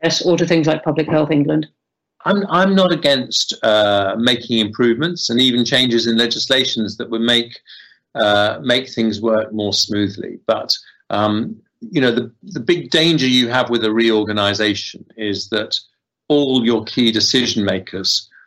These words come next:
Speaker 2: are focused on who they're gonna recruit for this organisation, who they're gonna recruit for that organisation, um, you know, the logos, the location of the head office,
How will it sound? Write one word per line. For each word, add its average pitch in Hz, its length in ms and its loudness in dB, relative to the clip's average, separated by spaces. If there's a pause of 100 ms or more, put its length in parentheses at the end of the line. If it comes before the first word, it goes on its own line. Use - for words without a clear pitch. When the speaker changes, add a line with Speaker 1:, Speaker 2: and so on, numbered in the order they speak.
(400)
Speaker 2:
are 110 220 2
focused 110 460 -2
on 107 120 0
who 117 220 2
they're 113 180 2
gonna 113 200 0
recruit 110 440 -2
for 110 120 -6
this 110 240 -2
organisation, 98 960 -2
who 107 160 2
they're 107 140 0
gonna 104 180 0
recruit 107 460 0
for 117 100 -6
that 101 220 0
organisation, 95 1160 0 (420)
um, 98 720 0
you 120 80 0
know, 98 380 2
the 104 100 0
logos, 104 1160 2 (440)
the 104 80 -2
location 110 720 0
of 101 140 0
the 92 100 -2
head 110 240 0
office, - 760 0